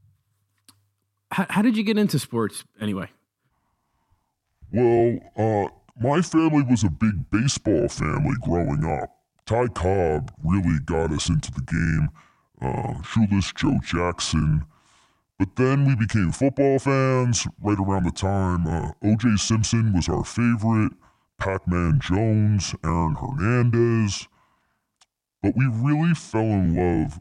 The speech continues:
Speaker 2: with hockey when Maurice the Rocket Richard, uh, clubbed one of the referees with his stick and it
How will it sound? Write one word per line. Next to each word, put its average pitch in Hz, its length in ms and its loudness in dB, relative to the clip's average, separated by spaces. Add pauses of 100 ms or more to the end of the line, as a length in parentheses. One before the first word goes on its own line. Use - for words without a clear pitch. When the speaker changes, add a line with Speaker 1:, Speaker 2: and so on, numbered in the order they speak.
Speaker 2:
with 76 200 -2
hockey 82 600 -2 (100)
when 73 460 -2 (280)
Maurice 90 460 2
the 95 100 0
Rocket 95 400 0
Richard, 87 680 0 (880)
uh, 71 200 -4 (120)
clubbed 98 560 -2 (200)
one 90 180 -2
of 80 60 -4
the 69 80 -2
referees 87 760 -2
with 85 120 -2
his - 140 -2
stick - 540 -4
and 143 180 -2
it 135 60 -8